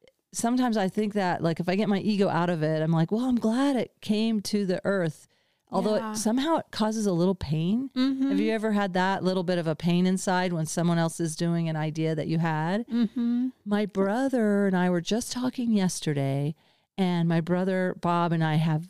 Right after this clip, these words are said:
Speaker 1: there's something, I love the vibe we have. It's a very
Speaker 2: Yeah.
Speaker 1: creative vibe. And he has a book of inventions. So I,
Speaker 2: Yeah.
Speaker 1: I mean, it's sim-, I mean, it's a book. And
Speaker 2: That's so
Speaker 1: I've
Speaker 2: cool.
Speaker 1: been around when he's talked about them
Speaker 2: Yeah.
Speaker 1: ten years before the invention came to fruition.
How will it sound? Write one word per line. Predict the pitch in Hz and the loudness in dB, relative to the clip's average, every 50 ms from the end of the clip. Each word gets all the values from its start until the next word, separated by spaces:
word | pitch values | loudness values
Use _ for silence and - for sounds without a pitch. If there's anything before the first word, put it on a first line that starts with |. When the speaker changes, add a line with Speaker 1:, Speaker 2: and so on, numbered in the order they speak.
| _ _ | _ _
Speaker 1:
there's | - 214 220 - | -6 -4 -4 -2
something, | - 294 311 294 - 220 202 175 - - _ - | -2 -2 -2 -2 -2 -2 -2 -2 -4 -8 _ -4
I | 170 | -2
love | 180 196 226 240 262 240 214 170 | -2 0 0 -2 -2 -4 -4 -2
the | 175 190 | -2 -2
vibe | 160 170 165 165 151 147 139 139 147 | 0 0 0 2 2 0 0 0 0
we | 147 143 147 | 0 0 0
have. | 147 139 - 151 160 - - | 0 0 -2 -4 -4 -4 -4
It's | 175 - 202 | -4 -2 -2
a | 160 | -2
very | 175 208 240 247 | -2 -2 -2 -2
Speaker 2:
Yeah. | 240 240 226 | -2 -2 -2
Speaker 1:
creative | 202 190 190 185 180 175 165 151 | 0 0 0 0 0 -2 -2 -2
vibe. | 156 143 139 135 135 135 151 - _ _ _ _ _ _ _ _ _ _ - | -2 -2 -2 -2 -4 -4 -6 -10 _ _ _ _ _ _ _ _ _ _ -2
And | 170 175 165 | 0 0 2
he | 196 220 247 | 4 2 2
has | 247 247 220 202 | 2 2 0 0
a | 196 | 0
book | 165 185 185 - 190 | 0 -2 -2 -2 0
of | 160 | 0
inventions. | 175 151 147 156 151 151 151 - - - - 165 - - - _ _ _ _ _ _ _ | 0 2 0 0 -2 -2 -4 -6 -8 -10 -10 -12 -14 -18 -20 _ _ _ _ _ _ _
So | - - 208 | -8 -4 -2
I, | 180 185 | 0 2
Speaker 2:
Yeah. | 220 220 208 202 202 | 2 0 0 -2 -2
Speaker 1:
I | 175 180 | 0 0
mean, | 196 202 185 - | 0 0 -2 -2
it's | 190 175 - | -4 -4 -2
sim-, | - - 269 262 233 - - _ _ _ _ _ _ _ - | -2 -2 -2 -2 -4 -4 -8 _ _ _ _ _ _ _ -4
I | 185 | -2
mean, | 202 190 233 | 0 0 -2
it's | 254 - 226 | -2 -2 -2
a | 165 | -4
book. | 139 - - 165 156 139 151 - - | -4 -4 -4 -4 -2 -2 -4 -6 -4
And | - 170 170 - - | -2 -2 -2 -2 -2
Speaker 2:
That's | 233 247 - - | -4 -4 -4 -4
so | - 240 | -4 -2
Speaker 1:
I've | 226 208 247 320 330 302 | 0 0 0 0 0 0
Speaker 2:
cool. | 240 208 | -2 -2
Speaker 1:
been | 208 214 220 | 0 0 0
around | 220 196 180 180 180 170 165 | 0 0 0 0 0 2 2
when | 156 | 2
he's | 156 151 135 | 0 0 -2
talked | - - 156 156 156 - | -2 -2 -2 -2 -2 -2
about | 185 185 208 208 208 - | -2 -2 -2 -2 -2 -2
them | 220 220 220 214 220 220 _ _ - | 0 0 0 0 -2 -4 _ _ -6
Speaker 2:
Yeah. | 247 240 226 | -4 -4 -2
Speaker 1:
ten | 202 - - 196 185 180 175 | -4 -4 0 0 2 2 2
years | 170 165 160 151 151 | 2 2 0 -2 -2
before | - 151 - - 151 151 | -4 -6 -4 -2 -2 0
the | 156 | 0
invention | 147 143 139 143 147 143 - 151 151 | 0 -2 -2 -2 -4 -4 -2 -4 -2
came | 156 165 160 156 | 0 0 0 2
to | 156 156 | 0 -2
fruition. | - - 165 151 156 160 180 - - 233 254 269 285 | -2 -2 0 0 0 0 -2 -2 -2 -2 -2 -4 -6